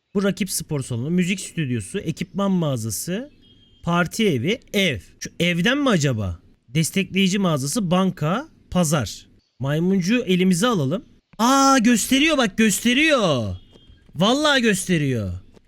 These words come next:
Bak şurada. Az önceki kapıymış lan. Kapıyı açmayı dene. Abi gündüz vakti de olmaz ki bu iş ya.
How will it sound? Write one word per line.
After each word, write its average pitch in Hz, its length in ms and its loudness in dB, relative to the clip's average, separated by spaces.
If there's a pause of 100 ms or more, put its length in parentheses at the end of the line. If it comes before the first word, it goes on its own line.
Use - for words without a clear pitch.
(100)
Bak 190 140 0
şurada. 208 500 0 (340)
Az 262 260 2
önceki 320 320 0
kapıymış 311 540 0
lan. 269 200 0 (360)
Kapıyı 202 280 0
açmayı 202 360 0
dene. 139 200 -2
Abi 180 300 2
gündüz 208 420 2
vakti 240 300 0
de 247 40 2
olmaz 233 380 2
ki 285 160 -4
bu 247 80 0
iş - 220 -2
ya. 196 300 -2